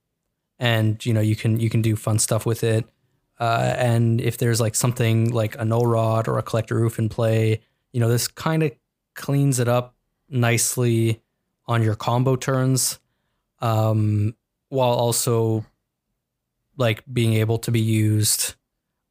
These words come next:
um, like, slight-, like, in a slightly different way where you can kinda, like, end step it,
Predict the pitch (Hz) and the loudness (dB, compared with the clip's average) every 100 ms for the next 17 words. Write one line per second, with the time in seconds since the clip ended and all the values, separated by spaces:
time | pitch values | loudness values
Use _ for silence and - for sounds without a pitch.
0 | - 120 127 - - 139 - 127 _ _ | -6 -2 0 0 -2 -4 -4 -6 _ _
1 | _ _ _ _ _ _ _ - 131 120 | _ _ _ _ _ _ _ -2 0 0
2 | - - 139 127 - 127 139 120 - 123 | 0 0 0 0 0 0 0 0 0 0
3 | 123 110 113 117 117 113 113 110 107 107 | 0 0 0 -2 0 0 2 0 0 -2
4 | 113 110 110 107 104 - 113 107 107 101 | -2 0 0 -2 -4 -2 -2 0 -2 -2
5 | 104 104 | -2 -2